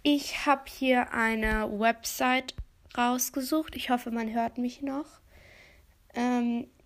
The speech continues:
die heißt wetpad punkt com. Also da steht halt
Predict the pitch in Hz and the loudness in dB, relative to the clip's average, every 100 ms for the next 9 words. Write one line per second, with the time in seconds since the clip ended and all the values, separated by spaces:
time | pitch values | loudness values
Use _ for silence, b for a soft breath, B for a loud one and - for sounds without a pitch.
0 | _ _ - _ _ - 247 226 233 233 | _ _ -20 _ _ -4 -2 0 0 0
1 | 226 - - - _ _ _ _ _ _ | 0 -6 -14 -20 _ _ _ _ _ _
2 | _ _ _ _ 233 220 240 254 - - | _ _ _ _ -4 0 0 0 -8 -14
3 | - 285 269 277 - - - 240 220 214 | -6 2 2 2 -6 -16 -8 -6 -6 -10
4 | - - - 220 220 226 247 269 - 226 | -16 -20 -10 -6 -4 -4 -6 -6 -6 -6
5 | 226 220 220 214 - 226 - 233 220 | -6 -6 -6 -6 -6 -6 -6 -10 -10